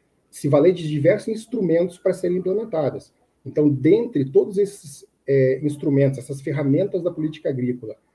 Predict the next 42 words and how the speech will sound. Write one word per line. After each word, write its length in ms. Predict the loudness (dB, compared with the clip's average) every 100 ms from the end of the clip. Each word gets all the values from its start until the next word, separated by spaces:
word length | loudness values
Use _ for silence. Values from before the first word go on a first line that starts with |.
| _ _
que 80 | -12
estão 240 | -6 0 2
elencadas 480 | 0 -2 -4 -4
na 80 | -8
apresentação, 800 | -10 -10 -10 -10 -8 -2 -2 -4 _ _ _ -4
eu 100 | 0
dou 120 | 2
destaque 340 | 0 -2 -4 -4
aqui 180 | -8
para 220 | -6 -2 0
a 40 |
defesa 400 | 0 0 0 2
agropecuária, 840 | 0 0 -2 0 -2 2 0 0 _ _ _
que 100 | 2
é 40 |
onde 200 | 4 2
nós 160 | 2 2
estamos 380 | 2 2 2 2
inseridos 600 | 0 -2 0 0 2 4
e 80 | 4
é 80 |
onde 300 | 6 4 4
é 80 | 4
o 80 | 4
nosso 300 | 0 -2 -4
papel, 580 | -6 0 4 4 4 -2 _ _
é, 300 | 2 4 4
fazer 640 | 2 2 2 4 2 2 -2
a 60 | -6
questão 640 | -8 -2 2 2 0 -4
da, 280 | -2 -2 2
da 140 | 2
execução. 760 | 4 0 -4 -16 0 0 0 -8 _ _ _ _
Claro 240 | 0 0
que 80 | 0
vocês 240 | -2 0
veem 180 | 0 2
ali 140 | 4 2
a 100 | 2
pesquisa, 720 | -4 -6 -12 -6 -4 -6 -8 -10
ela 220 | -6 2
é 260 | 2 2